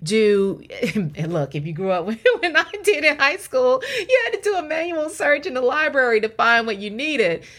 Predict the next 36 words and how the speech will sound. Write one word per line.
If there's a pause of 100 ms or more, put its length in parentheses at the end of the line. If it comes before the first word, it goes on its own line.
(260)
Before
we
had
to
do
that
in
order
to
get
the
information.
Now
we
have
it
at
our
fingertips.
And
so
if
you
are
the
person (240)
who
is
able
to
provide
the
answer
that
shows
up